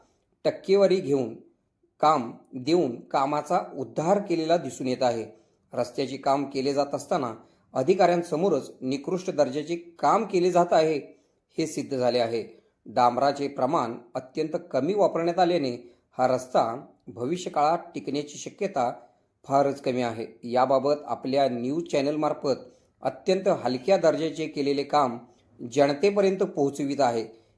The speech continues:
या कामावरील शाखा अभियंता यांच्या कामाची चौकशी होऊन त्यांच्यावर निलंबनाची कारवाई व्हावी अशी मागणी जनतेतून होत आहे. कवठे महांकाळ बांधकाम विभागाचे उपअभियंता लावंड साहेब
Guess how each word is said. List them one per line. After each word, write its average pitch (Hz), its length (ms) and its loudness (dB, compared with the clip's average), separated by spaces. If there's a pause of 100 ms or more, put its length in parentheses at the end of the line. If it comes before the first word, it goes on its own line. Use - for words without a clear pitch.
या 127 120 2
कामावरील 139 640 2
शाखा 135 380 0
अभियंता 147 480 0 (380)
यांच्या 135 420 4
कामाची 160 580 2
चौकशी 180 540 0
होऊन 135 220 -2 (100)
त्यांच्यावर 170 840 2
निलंबनाची 170 680 -2
कारवाई 156 500 4
व्हावी 143 340 4 (420)
अशी 135 200 -8
मागणी 135 380 0 (540)
जनतेतून 143 640 0
होत 131 200 0
आहे. 120 440 -2 (280)
कवठे 135 300 2
महांकाळ 185 480 2
बांधकाम 156 400 2
विभागाचे 156 500 0
उपअभियंता 143 600 0
लावंड 135 440 0
साहेब 151 320 0